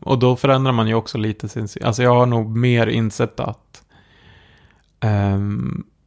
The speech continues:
det ger också någon sorts vila,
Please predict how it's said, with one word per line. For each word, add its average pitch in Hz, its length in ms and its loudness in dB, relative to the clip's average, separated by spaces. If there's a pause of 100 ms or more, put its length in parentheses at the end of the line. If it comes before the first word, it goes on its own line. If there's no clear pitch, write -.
(160)
det 107 340 0
ger 107 600 4
också - 800 -4
någon 117 300 -2
sorts 110 200 -4
vila, 113 640 0